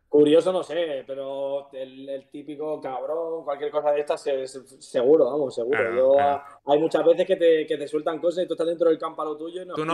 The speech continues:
Speaker 1: escuchas, pero
Speaker 2: haces,
Speaker 1: bueno, yo no
Speaker 2: tú no haces así, ¿no? Como John Jordan, de
Speaker 1: No.
Speaker 2: momento.
Speaker 1: De momento no, de momento no.
Speaker 2: ¿Vale?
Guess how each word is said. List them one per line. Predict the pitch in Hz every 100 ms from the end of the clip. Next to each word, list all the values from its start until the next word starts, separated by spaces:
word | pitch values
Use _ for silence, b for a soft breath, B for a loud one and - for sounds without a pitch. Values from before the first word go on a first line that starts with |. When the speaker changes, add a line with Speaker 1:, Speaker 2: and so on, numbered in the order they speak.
| 165
Speaker 1:
escuchas, | 143
pero | 151 143 139
Speaker 2:
haces, | 135
Speaker 1:
bueno, | -
yo | 143
no | 170
Speaker 2:
tú | 170
no | 180
haces | 175 156
así, | 143 135
¿no? | 131 156
Como | 135 131
John | 131 120
Jordan, | 117 135 170 135
de | 123
Speaker 1:
No. | 131
Speaker 2:
momento. | 127 151 180 208 214 _ - 123 123 _ -
Speaker 1:
De | 135
momento | 135 143 156
no, | 135 123
de | 113
momento | 120 127 110
no. | 101 b b b
Speaker 2:
¿Vale? | 107 135